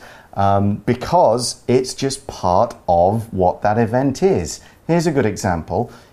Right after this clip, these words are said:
It's a tradition to eat a cake with candles on it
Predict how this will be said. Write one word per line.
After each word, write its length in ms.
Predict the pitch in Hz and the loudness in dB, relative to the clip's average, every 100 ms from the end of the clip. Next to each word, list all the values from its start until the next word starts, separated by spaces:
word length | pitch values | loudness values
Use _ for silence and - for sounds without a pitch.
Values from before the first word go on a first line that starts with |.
| _ 151 | _ -4
It's 240 | 156 - | -2 0
a 100 | 135 | -2
tradition 720 | - 127 101 196 196 185 180 | 0 -2 2 2 2 0 -2
to 320 | - 131 - | -2 -4 0
eat 220 | 135 139 - | 0 0 -2
a 80 | 110 | -4
cake 580 | - - 185 196 - - | -4 -2 2 2 0 -4
with 280 | 107 - - | -4 -4 -14
candles 600 | - 226 240 180 139 104 | -2 2 2 2 2 2
on 200 | 123 123 | 2 2
it 180 | 127 | 0